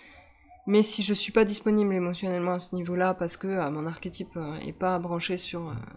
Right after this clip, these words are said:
sur la disponibilité émotionnelle, ou que vraiment là j'ai besoin de me focus sur des choses agréables,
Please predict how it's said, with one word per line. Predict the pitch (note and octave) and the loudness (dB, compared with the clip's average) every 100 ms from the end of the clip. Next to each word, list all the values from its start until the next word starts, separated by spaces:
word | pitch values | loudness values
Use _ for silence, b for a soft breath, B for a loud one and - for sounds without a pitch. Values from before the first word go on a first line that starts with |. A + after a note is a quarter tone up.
| - | -16
sur | E3 D#3+ | -8 -4
la | D#3+ | -2
disponibilité | E3+ - F3+ F3 F3 F3 F#3 | -4 -4 -2 0 0 0 0
émotionnelle, | F3+ F3+ G3 G3 G#3+ F#3+ | 0 -2 0 2 2 0
ou | E3 | -2
que | - E3 D#3+ B B B | 0 0 0 B B B
vraiment | F#3 G3+ G#3+ A3 | 4 8 8 6
là | F#3+ | 4
j'ai | F3+ | 2
besoin | E3+ F#3 F#3+ | 0 0 2
de | |
me | F3 E3+ - | 0 -2 -8
focus | - F#3+ G#3 - - B B B | -4 -4 -2 -4 -8 B B B
sur | - A#3 G#3+ | 2 4 6
des | G3 | 4
choses | - F#3 | 2 0
agréables, | E3+ E3+ F3 G3 B3+ | 0 0 2 2 2